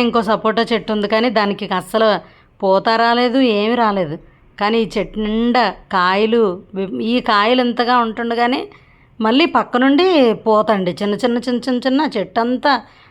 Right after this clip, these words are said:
చూడండి, అగో పూత మీద మళ్ళీ వచ్చింది, పువ్వులు వచ్చేసాయి. ఫుల్గా చిన్న చిన్న, చిన్న చిన్నవి కాయలు మళ్ళీ వచ్చాయన్నమాట. ఇగోండి,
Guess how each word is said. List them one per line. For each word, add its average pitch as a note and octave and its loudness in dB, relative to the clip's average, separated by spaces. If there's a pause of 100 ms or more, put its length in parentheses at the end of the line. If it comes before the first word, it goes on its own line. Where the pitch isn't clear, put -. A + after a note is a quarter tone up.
(140)
చూడండి, G3 0
అగో E3+ 0 (100)
పూత F#3+ 2 (140)
మీద F3+ 0
మళ్ళీ F3+ -2
వచ్చింది, E3+ -6 (100)
పువ్వులు F#3+ -2
వచ్చేసాయి. F3 -6 (540)
ఫుల్గా A#3 0
చిన్న G3+ 0
చిన్న, G#3 -4
చిన్న G3+ -6
చిన్నవి G3 -4 (220)
కాయలు F3+ 0 (600)
మళ్ళీ F3+ -2
వచ్చాయన్నమాట. E3 -10
ఇగోండి, F3+ -2